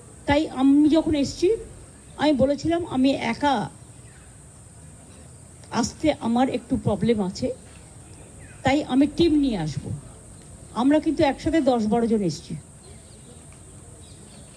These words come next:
এটা স্বাধীনতা দিবসের প্রোগ্রাম বলে। তাই হ্যাঁ, গভর্নমেন্টের যখন ইম্পর্টেন্ট কিছু থাকবে,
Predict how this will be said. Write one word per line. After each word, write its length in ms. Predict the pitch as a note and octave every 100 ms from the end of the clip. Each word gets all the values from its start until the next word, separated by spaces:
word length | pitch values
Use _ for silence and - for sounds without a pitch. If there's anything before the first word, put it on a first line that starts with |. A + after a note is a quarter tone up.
| - - - - - - - - - - - - - - -
এটা 200 | B3+ B3+
স্বাধীনতা 520 | C4 C4 A#3 C#4+ D4
দিবসের 360 | C4+ C#4 C#4 D4+
প্রোগ্রাম 400 | - A3+ A3 G#3+
বলে। 180 | F#3+ F#3
তাই 220 | - - - - - - - - - - - - - - - - - - - - - - -
হ্যাঁ, 160 | D#4+ D4
গভর্নমেন্টের 580 | B3+ D4 D4+ D#4 E4 B3+
যখন 380 | D4 D#4 C#4+ B3+ - - - - - - - - - - - - -
ইম্পর্টেন্ট 580 | C#4 A3+ D4 D4 D#4 C#4+
কিছু 200 | C#4+ D4
থাকবে, 560 | - A#3 A3+ C4 G#3+